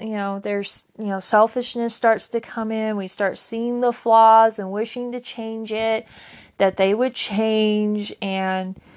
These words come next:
um, just wishing a lot of things and that they would change. And it's like, it's,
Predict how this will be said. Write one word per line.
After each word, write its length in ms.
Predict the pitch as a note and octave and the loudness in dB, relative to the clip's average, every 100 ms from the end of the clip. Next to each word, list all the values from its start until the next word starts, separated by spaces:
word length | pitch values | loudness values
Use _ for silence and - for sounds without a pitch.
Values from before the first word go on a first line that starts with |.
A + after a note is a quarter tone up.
| - - - - _ _ _ _ - | -20 -20 -20 -20 _ _ _ _ 2
um, 680 | G3+ G3+ G3 G3 F#3+ G3 F#3+ _ _ _ _ _ _ _ _ _ _ _ _ _ _ _ _ _ _ _ _ - - _ _ - | 6 8 8 6 0 -6 -12 _ _ _ _ _ _ _ _ _ _ _ _ _ _ _ _ _ _ _ _ -16 -16 _ _ -6
just 280 | A#3+ - | -6 -4
wishing 480 | G#3 G#3+ A#3 A#3 A3+ | 2 2 2 -4 -2
a 80 | G#3+ | 0
lot 280 | G3+ G3+ G3+ | 4 4 2
of 120 | G3 | -2
things 720 | - A3+ A#3+ G3 F3+ - - - | -4 -2 -2 -2 -6 -12 -18 -10
and 680 | G#3 G3+ G3+ G3+ G3 G3+ - _ _ _ _ _ _ _ - | -4 -2 0 -2 -4 -8 -12 _ _ _ _ _ _ _ -2
that 220 | G3+ G3 | -2 0
they 200 | G3+ G3+ | 0 0
would 220 | G3+ G3 | 0 -4
change. 560 | - G#3+ C4+ C4+ F#3+ - | -6 -4 -4 -6 -8 -6
And 160 | G#3 | -6
it's 180 | G3+ - | -4 0
like, 320 | G#3+ G#3 - - | 0 0 -6 -6
it's, 640 | A#3 A3+ - - - | -4 -4 -10 -16 -16